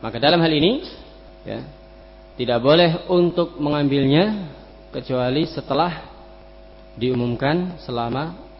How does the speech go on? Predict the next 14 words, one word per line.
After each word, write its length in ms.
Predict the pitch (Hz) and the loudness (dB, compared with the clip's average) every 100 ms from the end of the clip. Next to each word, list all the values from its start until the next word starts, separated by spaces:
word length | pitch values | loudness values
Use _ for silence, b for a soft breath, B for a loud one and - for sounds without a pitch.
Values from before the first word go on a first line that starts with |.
| - | -18
satu 240 | 113 117 110 | -14 -12 -8
tahun. 300 | 110 98 90 - - - - - - - - - - - | -8 -8 -14 -16 -20 -20 -20 -20 -20 -20 -20 -20 -20 -10
Ya. 240 | 98 117 127 - - | -8 -8 -10 -18 -10
Dan 380 | 120 156 147 123 - - - | 2 4 4 0 -8 -10 4
kalau 320 | 202 240 220 | 6 6 4
sudah 240 | 190 170 | 2 0
berlalu 320 | 151 160 156 143 | 4 4 4 2
selama 320 | 170 175 151 | 0 0 0
satu 240 | 165 156 | -2 -4
tahun, 400 | 143 127 147 156 | -4 -4 -4 -4
maka 460 | 131 120 139 160 170 B B B - | -6 -4 -4 -6 -10 B B B -8
dia 240 | 117 131 | -2 -2
boleh 240 | 123 143 143 | 0 -2 -2
untuk 400 | 131 127 160 | -4 -4 -4